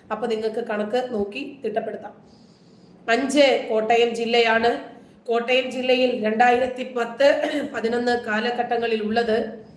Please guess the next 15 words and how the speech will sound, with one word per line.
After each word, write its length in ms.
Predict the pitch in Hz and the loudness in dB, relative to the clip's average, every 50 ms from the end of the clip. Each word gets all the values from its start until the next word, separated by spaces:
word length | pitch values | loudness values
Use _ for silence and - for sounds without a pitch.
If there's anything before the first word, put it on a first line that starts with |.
| - - - - _ _ _ _ _ _ - | -20 -20 -20 -20 _ _ _ _ _ _ -4
മൂന്ന് 420 | 240 247 285 311 311 320 320 285 208 | -4 -2 0 0 2 2 2 2 2
ജില്ല, 320 | 240 240 240 233 240 240 | -2 -2 0 0 0 0
മൂന്ന് 240 | 247 233 254 277 294 | 0 -2 0 0 2
മദ്രസയാണ്. 1040 | 262 240 226 233 233 233 233 - - 240 226 214 208 214 220 - - - - - - - - - - - - _ - - - - - - - - - - - | 2 2 2 4 2 0 0 0 0 2 2 2 2 2 2 0 0 -2 -6 -10 -14 -18 -20 -20 -20 -20 -20 _ -20 -20 -20 -20 -20 -20 -20 -20 -20 -12 -6
അവിടെ, 580 | 214 208 226 240 247 233 233 240 - - - - - - - - _ - - - - - - - _ _ - | 0 2 4 4 6 4 4 2 -2 -6 -12 -16 -18 -20 -20 -20 _ -20 -20 -20 -20 -20 -20 -20 _ _ -4
ആ, 260 | 214 214 214 214 214 | -2 0 0 0 0
കോട്ടയത്ത് 680 | 233 226 226 220 247 247 247 247 247 254 262 269 - - | 0 0 0 2 4 4 4 4 4 2 2 2 2 2
പത്ത് 280 | 254 240 240 - 285 277 | 2 2 2 2 0 0
ലക്ഷത്തി 380 | 269 - - 277 262 240 - 262 | 0 0 2 0 0 0 2 2
എൺപത്തി 420 | 247 240 240 240 247 254 254 262 | 2 2 2 2 0 0 0 2
ഏഴായിരം 600 | 254 254 247 240 254 247 247 247 247 247 247 247 | 2 2 4 6 6 6 6 4 4 4 2 2
രൂപയാണ് 520 | 226 233 233 233 240 240 233 226 220 214 | 0 -2 -2 2 4 4 4 4 4 2
അനുവദിച്ച 440 | 214 208 214 214 220 220 233 226 - | 2 2 2 2 2 2 0 -2 -2
തുക. 360 | 233 - - 226 202 190 180 220 233 269 - - - - - - - - - - - | -2 -2 -2 -4 -4 0 2 4 4 2 2 -2 -10 -14 -18 -20 -20 -20 -18 -6 -4
രണ്ടായിരത്തി 540 | 220 220 226 247 247 247 254 254 247 262 | 0 2 4 4 4 4 2 0 -2 -4